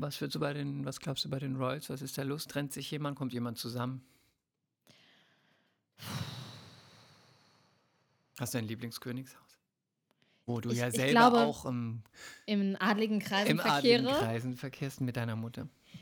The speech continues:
Speaker 2: Nein, ich muss sagen, dass ich Meghan mittlerweile immer sympathischer finde, aber ich kenn mich auch nicht so gut aus, so wie du.
Speaker 1: So wie ich. Ich bin
Speaker 2: Ich
Speaker 1: ja
Speaker 2: kenne
Speaker 1: Adelsexperte.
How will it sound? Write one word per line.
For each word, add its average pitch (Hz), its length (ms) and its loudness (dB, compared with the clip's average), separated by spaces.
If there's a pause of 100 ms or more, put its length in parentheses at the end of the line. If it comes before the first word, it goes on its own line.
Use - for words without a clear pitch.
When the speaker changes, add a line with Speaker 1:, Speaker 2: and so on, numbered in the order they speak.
(160)
Speaker 2:
Nein, 220 120 -2
ich 226 60 -6
muss 247 160 -2
sagen, 240 260 0
dass 233 160 -10
ich - 80 -14
Meghan 202 260 -2
mittlerweile 220 460 -4
immer 220 160 -4
sympathischer 208 400 -6
finde, 185 180 -8
aber 170 100 -6
ich 185 120 -8
kenn 226 160 -2
mich 226 160 -2
auch 196 60 -6
nicht 208 180 -6
so 208 100 -6
gut 202 220 -12
aus, 180 240 -8
so 170 160 -14
wie 170 100 -12
du. 165 260 -14
Speaker 1:
So 107 200 -4
wie 117 60 0
ich. - 260 -6
Ich 117 120 -10
bin - 100 -2
Speaker 2:
Ich 113 60 0
Speaker 1:
ja 104 100 0
Speaker 2:
kenne 107 200 4
Speaker 1:
Adelsexperte. 107 680 -4